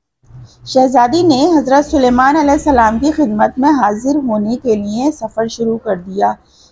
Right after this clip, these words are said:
इसकी रवानगी की खबर हज़रत सुलेमान अलैहिस्सलाम को भी वही के ज़रिए भेजी, भेजी गई। शहजादी बिल्कीस का तख्त। हज़रत सुलेमान अलैहिस्सलाम ने अपने दरबारियों को मुखातिब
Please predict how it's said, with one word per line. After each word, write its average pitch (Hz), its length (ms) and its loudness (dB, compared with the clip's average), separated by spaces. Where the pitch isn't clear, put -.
इसकी 320 320 2
रवानगी 339 500 4
की 359 240 -2
खबर 247 540 0
हज़रत 262 360 0
सुलेमान 233 560 0
अलैहिस्सलाम 226 760 0
को 214 200 0
भी 254 260 -2
वही 254 320 2
के 285 220 2
ज़रिए 226 600 0
भेजी, 208 560 0
भेजी 220 360 2
गई। 196 440 0
शहजादी 247 640 2
बिल्कीस 247 520 0
का 339 200 2
तख्त। 196 340 -4
हज़रत 277 280 2
सुलेमान 311 480 4
अलैहिस्सलाम 294 480 2
ने 302 120 4
अपने 302 220 2
दरबारियों 226 520 2
को 277 100 -4
मुखातिब 233 520 0